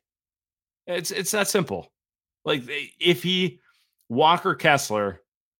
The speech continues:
who's less physically gifted than him, understands what a center is supposed to do. Does he do it perfectly? Probably not, 'cause he's a rookie. But that's, that's really what it comes down to.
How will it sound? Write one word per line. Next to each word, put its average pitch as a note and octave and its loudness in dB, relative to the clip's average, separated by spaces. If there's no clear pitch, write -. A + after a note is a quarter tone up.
who's C3+ 2
less C#3 0
physically E3+ -2
gifted G2 -8
than F#2 -12
him, G#2 -6
understands E3 2
what C3+ 0
a B2 0
center A#2+ 0
is G#2+ -4
supposed A2+ -2
to A2+ -4
do. F2 -10
Does C3 0
he C#3 0
do A#2 0
it D3 -4
perfectly? G3+ 2
Probably - -8
not, G#2 -4
'cause A2+ -8
he's A#2 -4
a A#2+ -2
rookie. C3+ -2
But D#3+ -2
that's, F3 0
that's F#3+ -4
really G#3+ 4
what G3 4
it F#3+ 2
comes F3+ 0
down D#3+ 2
to. F2 -8